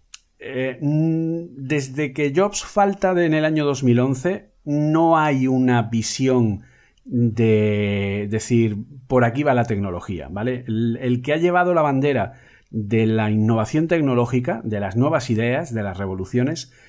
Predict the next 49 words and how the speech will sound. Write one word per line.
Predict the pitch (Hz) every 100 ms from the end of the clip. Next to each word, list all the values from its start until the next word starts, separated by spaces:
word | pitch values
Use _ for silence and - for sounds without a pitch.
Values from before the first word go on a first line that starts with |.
| _
desde | 117 113 113
entonces | 113 131 143 147
ha |
sido | 127 127 113
Microsoft. | 131 123 87 - 80 120
Microsoft | 117 123 123 123 123 131 127
es | 120 123
la | 113
que | 110
ha |
puesto | 107 113 117
encima | 107 117 110
de |
la | 104
mesa | 113 110 117 104 - - -
el | - 113
desarrollo | 110 113 110 107
universal | 104 104 98 - 104
para | 101 98
varias | 98 101 -
plataformas, | 98 95 147 151 147 147 147 -
es | 107
la | 110
que | 98
ha | 98
puesto, | 117 110 - 107 104 - - -
eh, | 110 110
la | 107
realidad | 101 98 101
aumentada, | 95 95 95 160 151 147 147
es | 120
la | 123 110
que |
ha | 101
puesto | 120 - - 110
las | 107 104 -
interfaces | 110 107 98 123 117 107 95
de | 92
voz, | 104 151 170 113
los | 92
asistentes | 95 92 - 120 110 117 95
de |
voz, | 95 131 127 - - - - -
como | 120 110 107
una | 120 120
forma | 113 131 123 113
más | 120 123 113
de |
interactuar. | 101 101 98 - - 101 147 160 156 151